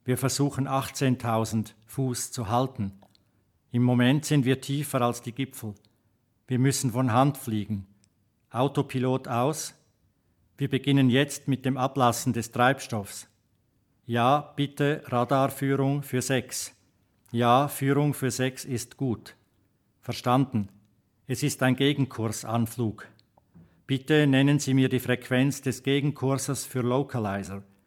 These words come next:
Eins null neun Punkt neun, verstanden. Wir drehen links auf Kurs Süd. Fuerza Aérea five seven one Heavy.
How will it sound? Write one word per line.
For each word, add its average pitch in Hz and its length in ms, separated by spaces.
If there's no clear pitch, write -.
Eins 131 480
null 135 280
neun 127 340
Punkt 127 420
neun, 127 340
verstanden. 110 680
Wir 127 120
drehen 139 300
links 151 420
auf 127 220
Kurs 139 380
Süd. 156 360
Fuerza 139 720
Aérea 139 520
five 135 380
seven 135 380
one 123 240
Heavy. 113 360